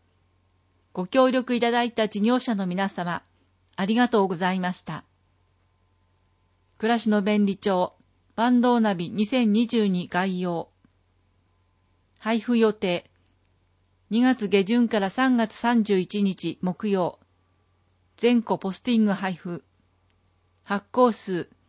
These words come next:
二万二千部。エー四版百ページフルカラー。掲載内容。行政情報。各種届け出。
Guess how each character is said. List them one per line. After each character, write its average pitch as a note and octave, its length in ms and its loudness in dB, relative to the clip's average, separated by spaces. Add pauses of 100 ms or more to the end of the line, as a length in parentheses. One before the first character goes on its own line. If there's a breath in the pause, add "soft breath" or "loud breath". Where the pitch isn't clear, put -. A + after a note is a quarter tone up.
(180)
二 G#3 140 2
万 B3 280 4
二 F#3 80 0
千 F#3 340 -2
部。 E3 200 -6 (840)
エ A3+ 180 0
ー A#3 60 2
四 A3+ 260 2
版 F#3 320 0
百 - 300 -10
ペ A#3 180 4
ー G#3 60 -2
ジ E3+ 220 -2
フ G3 140 -6
ル G3+ 120 2
カ G3 140 -2
ラ E3+ 260 -6 (800)
ー。 A#3+ 140 0
掲 B3 40 0
載 A#3+ 280 0
内 A3+ 300 2
容。 E3+ 260 -4 (840)
行 A3 140 4
政 A3+ 360 2
情 G3 220 0
報。 E3+ 340 -6 (640)
各 - 240 -4
種 F#3 180 -4
届 G#3 400 -2
け F#3+ 60 -2
出。 F3+ 220 -4